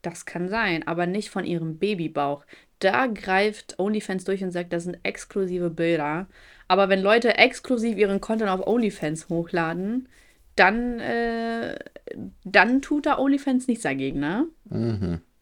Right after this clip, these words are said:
Speaker 1: Das finde ich wohl ein bisschen krass.
Speaker 2: Ja.
Speaker 1: Aber gut, wenn sie auch immer zweihundert Dollar verlangt für ein Babybild, dann kann ich mir schon vorstellen, dass das lukrativer ist für OnlyFans.
Speaker 2: Mhm.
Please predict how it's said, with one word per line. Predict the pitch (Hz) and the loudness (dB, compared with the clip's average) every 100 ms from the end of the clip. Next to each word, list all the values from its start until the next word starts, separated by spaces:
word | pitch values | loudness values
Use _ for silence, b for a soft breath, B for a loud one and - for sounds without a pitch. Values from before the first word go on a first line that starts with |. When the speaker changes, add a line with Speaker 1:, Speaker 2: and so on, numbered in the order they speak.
| _ _ _ _ | _ _ _ _
Speaker 1:
Das | - - | -10 -6
finde | 247 | -4
ich | 247 | -2
wohl | 240 | -2
ein | 233 | -4
bisschen | 233 233 | -4 -6
krass. | - 170 151 - - _ _ _ | -6 -8 -8 -10 -20 _ _ _
Speaker 2:
Ja. | 190 | 0
Speaker 1:
Aber | 180 185 | 4 4
gut, | 196 185 | 2 2
wenn | 175 175 | 0 4
sie | 190 | 6
auch | 180 | 6
immer | 170 180 | 4 -2
zweihundert | 180 - 190 185 175 - | -2 2 2 2 0 2
Dollar | 202 208 160 | 4 4 2
verlangt | 165 156 151 160 | -2 -2 -2 -4
für | - | -6
ein | 160 | -4
Babybild, | 170 185 147 - 147 170 | -2 -2 -4 -2 -4 -2
dann | 160 156 160 175 B B B B B B B | -4 -4 -4 -8 B B B B B B B
kann | - | -2
ich | 202 | 0
mir | 208 | 2
schon | 196 196 | 0 -2
vorstellen, | 202 202 170 | -2 2 2
dass | 165 | 0
das | - 180 | -4 -6
lukrativer | 175 170 170 196 160 | -2 -2 0 0 0
ist | 101 156 | 0 -4
für | 139 | -6
OnlyFans. | 117 131 139 - 131 143 156 - | -4 -2 -2 -4 -4 -4 -6 -4
Speaker 2:
Mhm. | 92 85 82 | 0 0 0